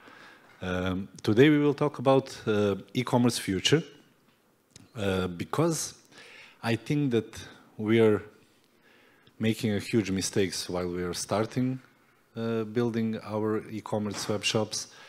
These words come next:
and that the trust is pretty much shaken and that customers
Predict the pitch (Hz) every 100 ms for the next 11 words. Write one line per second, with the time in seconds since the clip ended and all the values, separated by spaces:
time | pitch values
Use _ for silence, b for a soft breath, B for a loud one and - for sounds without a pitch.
0 | B B B B 98 98 98 98 98 95
1 | 92 95 - 92 98 - - 110 104 -
2 | - 92 - 95 90 90 - - 87 80
3 | 82 78 80 80 82 - - 90 82 -
4 | 85 80 -